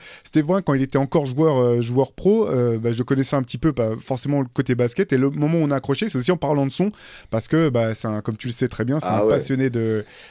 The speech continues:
Speaker 1: de
Speaker 2: De
Speaker 1: rap
Speaker 2: rap.
Speaker 1: et de,
Speaker 2: Ouais.
Speaker 1: absolument. Et donc, on avait bien accroché. Il avait même eu une, une rubrique à un moment où il faisait des chroniques de, de, de disques pour Basket Session. C'était
Speaker 2: Mais
Speaker 1: assez
Speaker 2: oui,
Speaker 1: cool,
Speaker 2: c'est
Speaker 1: ouais.
Speaker 2: vrai. Mais oui,
Speaker 1: Ouais.
Speaker 2: oui. Lui, il est, euh, de toute façon, euh, il, on a parlé musique pendant des heures avec Steph. Il est,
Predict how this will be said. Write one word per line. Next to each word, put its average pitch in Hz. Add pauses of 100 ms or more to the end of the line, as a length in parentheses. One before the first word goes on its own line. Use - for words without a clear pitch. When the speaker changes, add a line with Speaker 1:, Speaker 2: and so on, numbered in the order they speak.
Speaker 1:
de 113
Speaker 2:
De 110
Speaker 1:
rap 117
Speaker 2:
rap. 165
Speaker 1:
et 120
de, 110
Speaker 2:
Ouais. 110
Speaker 1:
absolument. 131
Et 139
donc, 117
on 120
avait 117
bien 156
accroché. 156
Il 180
avait 127
même 143
eu 196
une, 151
une 156
rubrique 175
à 156
un -
moment 143
où 160
il 123
faisait 117
des 117
chroniques 170
de, 131
de, 127
de 123
disques 151
pour 131
Basket 123
Session. 160 (360)
C'était 117
Speaker 2:
Mais 135
Speaker 1:
assez 196
Speaker 2:
oui, 285
Speaker 1:
cool, 247
Speaker 2:
c'est 123
Speaker 1:
ouais. 127
Speaker 2:
vrai. 214 (100)
Mais 147
oui, 247
Speaker 1:
Ouais. 123
Speaker 2:
oui. 170 (460)
Lui, 165
il 123
est, 104
euh, 92
de 87
toute 78
façon, 113
euh, 87
il, 87
on 98
a 98
parlé 101
musique 113
pendant 82
des 120
heures 135
avec 92
Steph. 143
Il 98
est, 87